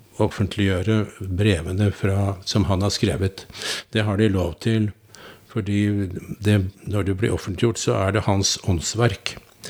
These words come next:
som de eier retten til. De har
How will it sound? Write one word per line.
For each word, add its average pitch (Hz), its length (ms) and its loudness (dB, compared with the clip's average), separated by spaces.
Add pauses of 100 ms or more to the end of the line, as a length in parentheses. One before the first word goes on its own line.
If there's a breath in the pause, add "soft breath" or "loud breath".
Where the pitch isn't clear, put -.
(260 loud breath)
som 95 240 0
de 95 320 0 (360)
eier 95 400 2 (160)
retten - 320 -4
til. 110 220 0 (340)
De 110 80 4
har 101 300 0